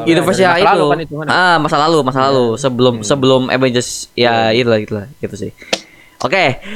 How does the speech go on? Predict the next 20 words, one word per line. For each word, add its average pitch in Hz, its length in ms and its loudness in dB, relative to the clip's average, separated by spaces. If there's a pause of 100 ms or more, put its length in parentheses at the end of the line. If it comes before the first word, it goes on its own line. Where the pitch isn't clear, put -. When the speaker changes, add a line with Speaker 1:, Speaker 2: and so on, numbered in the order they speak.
(240)
Speaker 1:
apalagi 196 480 -2
nih 220 80 2
yang 190 80 2
belum 180 160 4
dibahas 190 160 0
nih, 180 160 4
Endgame. 170 240 2
Oh 160 80 4
ya, 180 160 4
Endgame 175 320 -2
nih, 233 160 4 (320)
eh, 175 760 4
gue 156 220 0
pengen 196 160 0
bahas 175 240 0
mana 165 160 -2
ini 143 160 -6
sih, 117 80 -6
apa 101 160 -8
namanya? 135 480 -6